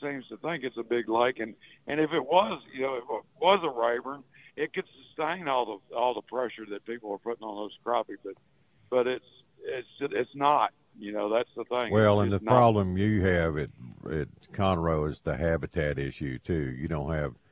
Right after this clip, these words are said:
Speaker 1: Correct.
Speaker 2: you don't have the, uh, hideaways. You know, all the, you know,
Speaker 1: The
Speaker 2: the flooded,
Speaker 1: vegetation
Speaker 2: uh,
Speaker 1: stuff.
Speaker 2: buckbrush and all that backwater, and then all the
Speaker 1: Yes.
Speaker 2: grass and hydrilla and everything like these other lakes do too.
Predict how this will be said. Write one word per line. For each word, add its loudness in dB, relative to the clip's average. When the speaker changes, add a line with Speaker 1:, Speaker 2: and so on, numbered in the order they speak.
Speaker 1:
Correct. 2
Speaker 2:
you 2
don't 4
have 2
the, 0
uh, -2
hideaways. 2
You -6
know, 0
all 2
the, -6
you -4
know, 2
Speaker 1:
The 0
Speaker 2:
the -2
flooded, 2
Speaker 1:
vegetation 0
Speaker 2:
uh, 2
Speaker 1:
stuff. -8
Speaker 2:
buckbrush 4
and -2
all 4
that -2
backwater, 2
and -2
then 0
all 4
the -4
Speaker 1:
Yes. -12
Speaker 2:
grass 2
and -8
hydrilla 0
and -4
everything -4
like -4
these -6
other -2
lakes -6
do -6
too. -4